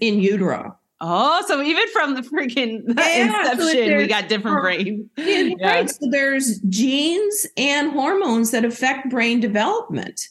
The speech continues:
Speaker 2: Mm.
Speaker 1: Um, and then, you know, so these, you know, so these changes are already inherent before the baby's even born.
Speaker 2: Yeah.
Speaker 1: And then how you perceive your sex is then influenced by your environment too, right?
Speaker 2: Yeah.
Speaker 1: And your experiences and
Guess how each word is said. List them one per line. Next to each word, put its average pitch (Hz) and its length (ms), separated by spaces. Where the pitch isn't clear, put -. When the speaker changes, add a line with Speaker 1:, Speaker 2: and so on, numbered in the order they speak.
Speaker 2:
Mm. 190 320
Speaker 1:
Um, 220 360
and 247 180
then, 254 380
you 285 140
know, 226 180
so 254 160
these, 269 560
you 277 160
know, 233 140
so 240 240
these 277 420
changes 302 580
are 196 160
already 254 480
inherent 247 680
before 254 320
the 233 80
baby's 226 380
even 208 400
born. 311 600
Speaker 2:
Yeah. 151 260
Speaker 1:
And 277 100
then 277 280
how 277 280
you 262 240
perceive 302 480
your 269 140
sex 233 400
is 226 120
then 208 400
influenced 214 580
by 196 220
your 190 180
environment 185 680
too, 233 260
right? 185 280
Speaker 2:
Yeah. 180 120
Speaker 1:
And 175 140
your 170 140
experiences 214 760
and 170 320